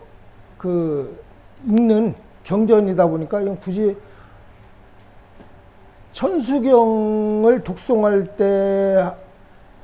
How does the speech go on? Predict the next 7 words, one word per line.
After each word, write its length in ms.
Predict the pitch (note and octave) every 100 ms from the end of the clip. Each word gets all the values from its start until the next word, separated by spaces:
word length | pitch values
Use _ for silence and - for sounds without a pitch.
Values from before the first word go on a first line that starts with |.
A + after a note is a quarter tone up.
| - - - - -
읽는 440 | D4 G#3 A#3 A#3 A3
거로 320 | G3 G3+ F#3
이제 440 | E3+ E3+ D3+ C#3+ - - - - - - - - - - - - - - - - - - - - - - - - - -
맥락을 480 | F#3+ A3 A3 G#3 G3
잡는 340 | - F#3+ F#3+
것이 220 | F#3 F3+
아니라 400 | G#3+ F3+ F3+ F#3+